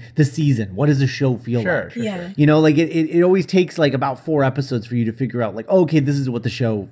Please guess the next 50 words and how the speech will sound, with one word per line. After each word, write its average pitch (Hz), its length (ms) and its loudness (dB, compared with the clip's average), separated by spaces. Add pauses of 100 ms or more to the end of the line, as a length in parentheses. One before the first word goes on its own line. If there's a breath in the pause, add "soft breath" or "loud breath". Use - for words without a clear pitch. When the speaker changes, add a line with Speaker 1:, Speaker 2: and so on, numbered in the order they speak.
Speaker 1:
feels 110 260 -6
like 71 180 -16
now." 69 160 -20
Speaker 2:
I'm 147 540 0
re-, 165 160 0
I 160 60 0
really 151 480 2
hope 131 280 2
that 120 140 -6
they 117 100 -4
commit. 110 560 -6 (300)
And 170 120 -4
I, 220 120 -2
I'm 220 140 -2
not 294 160 -4
saying 208 160 2
the 156 80 0
whole 143 140 2
season, 131 440 -4 (340 soft breath)
but 127 260 -2 (280 soft breath)
I'm 170 180 0
kind 208 240 -4
of 190 160 -2
really 180 480 -4 (960)
fascinated 170 800 -8
and 151 100 -6
curious 165 520 -4
about 131 280 -6
the 135 100 -4
idea 131 340 -2
of 117 440 -6
her 135 220 2
not 139 240 0
knowing 143 280 2
where 127 160 2
the 107 80 -4
tardis 208 360 -4
is. - 240 -12 (220)
Speaker 1:
Mm-hmm. 135 340 2 (140)
Speaker 2:
And 131 120 -6
just 127 120 -10 (220)
her 139 120 -2
not 156 180 0
having 147 320 -4
it 95 80 -12
and 110 80 -14
having 135 200 -2
to 139 60 2
make 131 180 0
do. 117 340 -8